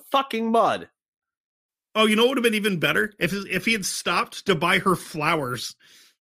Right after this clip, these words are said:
Speaker 2: And she's like, "Fuck that asshole. I'm gonna kill
Speaker 1: Yeah.
Speaker 2: myself." And he gets there and he's like, "But shit, I was trying to do something nice."
Speaker 1: I know.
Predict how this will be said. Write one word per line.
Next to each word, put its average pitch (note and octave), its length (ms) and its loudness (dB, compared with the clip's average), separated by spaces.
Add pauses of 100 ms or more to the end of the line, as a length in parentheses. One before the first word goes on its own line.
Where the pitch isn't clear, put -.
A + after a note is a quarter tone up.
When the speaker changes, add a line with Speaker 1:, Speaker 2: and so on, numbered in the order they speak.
(120)
Speaker 2:
And F3 80 -4
she's F3 200 -2
like, D3 200 -4 (260)
"Fuck - 200 -2
that F#3+ 160 2
asshole. D3+ 520 -2
I'm G#3+ 120 2
gonna F3+ 140 0
kill A3+ 200 2
Speaker 1:
Yeah. G#3+ 80 6
Speaker 2:
myself." D3+ 340 2
And - 60 -2
he F#3 40 0
gets F#3+ 180 0
there G3 100 2
and F#3 60 0
he's E3 120 -2
like, F3 280 0 (540)
"But C4+ 240 0
shit, D#4 500 0
I F#3+ 140 2
was C4 180 -2
trying A#3 260 0
to A#3 60 -2
do A3 160 -2
something G#3+ 440 -2
nice." C#4 520 -2
Speaker 1:
I E3+ 100 -8
know. E3+ 380 -2